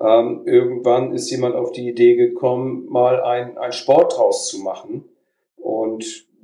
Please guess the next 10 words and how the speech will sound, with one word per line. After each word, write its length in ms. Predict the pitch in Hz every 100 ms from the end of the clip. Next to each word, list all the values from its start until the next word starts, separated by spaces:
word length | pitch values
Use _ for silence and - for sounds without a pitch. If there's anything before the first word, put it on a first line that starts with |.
| -
nach 320 | 110 110 113
und 160 | 110
nach 460 | 104 101 127 135 -
wurde 360 | 113 120 120 120
dann, 460 | 113 117 120 117
also 180 | 107 107
dieser 260 | 104 104 98
Strandsegelsport 1500 | - - 104 117 - - - - - - - 123 139 -
auch 400 | 110 110 110 -
weltweit 1000 | 107 113 120 - 101 95 104 - - -